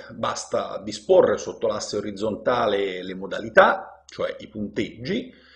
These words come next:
in ordine crescente da zero a dieci, e poi tracciare barre di altezza pari alle frequenze che rappresentano.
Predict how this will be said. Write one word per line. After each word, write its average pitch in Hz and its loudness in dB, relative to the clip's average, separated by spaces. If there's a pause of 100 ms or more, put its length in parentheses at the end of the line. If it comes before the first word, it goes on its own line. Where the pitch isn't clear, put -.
(140)
in 110 -4
ordine 95 -6
crescente 92 -8
da - -12
zero 90 -10
a 85 -14
dieci, 101 -6 (340)
e 226 4
poi 202 12
tracciare 117 4
barre 113 6
di 107 0
altezza 107 2
pari 147 2
alle 104 0
frequenze 165 0
che 143 4
rappresentano. - -6